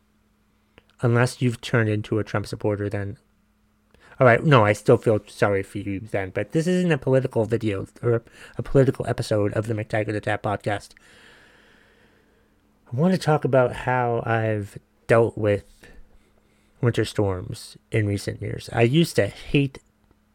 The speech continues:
winter storms. I used to hate snow. I used to hate driving in the snow. I still hate driving in the snow. It's still,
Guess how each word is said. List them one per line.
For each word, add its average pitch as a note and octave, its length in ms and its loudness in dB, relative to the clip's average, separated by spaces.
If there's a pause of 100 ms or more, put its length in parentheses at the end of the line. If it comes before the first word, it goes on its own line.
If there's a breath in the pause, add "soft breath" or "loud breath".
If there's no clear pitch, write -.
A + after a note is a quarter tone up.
(420)
winter A#2+ 300 0
storms. A2+ 420 -2
I A2 60 2
used A2+ 280 -4
to G#2+ 80 -4
hate - 520 -6
snow. A2+ 500 -2
I A2 40 0
used A2+ 240 -4
to B2+ 80 2
hate A#2 320 -4
driving A#2+ 680 -4
in A#2 200 -6
the G#2+ 100 -10
snow. A2+ 840 -10
I A#2+ 60 -10
still D#3 720 -6 (440 soft breath)
hate C#3+ 380 -2 (100)
driving A2+ 540 0
in G2 140 -10
the G2 100 -14
snow. G2+ 400 -10
It's - 160 -16
still, C3 640 0